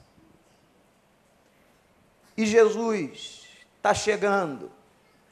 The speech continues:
depois de ter passado na casa da vizinha hemorrágica e curado o problema dela, ele tá chegando e ele escuta. Olha só, presta atenção, olha pra mim.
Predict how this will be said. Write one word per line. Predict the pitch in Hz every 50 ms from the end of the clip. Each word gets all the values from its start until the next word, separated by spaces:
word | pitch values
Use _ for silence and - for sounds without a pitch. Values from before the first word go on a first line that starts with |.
| _ _ _ _ _
depois | - 156 208 208 214 220 226 220
de | 214
ter | 202
passado | - 208 202 - - - 214 214 175 170
na | 185 185
casa | 180 - - 190 196 185 180
da | 165 185 156
vizinha | 156 185 175 127 143 202 202 180
hemorrágica | 165 151 143 113 135 165 196 190 160 131 - - - 143
e | 139
curado | - 180 190 175 180 190 180
o | 170
problema | - 170 170 165 170 160 151 143
dela, | 147 175 196 233 214 151 107 - - - - _ _ _ _ _ _ _ _ _ _ _ _ _ _ _ _ _ _ _ _ _ - _ _ _ _ _ -
ele | - - 208 208
tá | 214 - 220 220
chegando | - - 208 196 175 202 226 233 202
e | 214
ele | 220 226 262
escuta. | 254 - - - - 196 226 233 214 - - 127
Olha | 156 208 240 220
só, | - - - 180
presta | - - 208 240 226 - 233
atenção, | 214 - - 208 165 160
olha | 170 175
pra | - 240 220
mim. | 214 196 170 139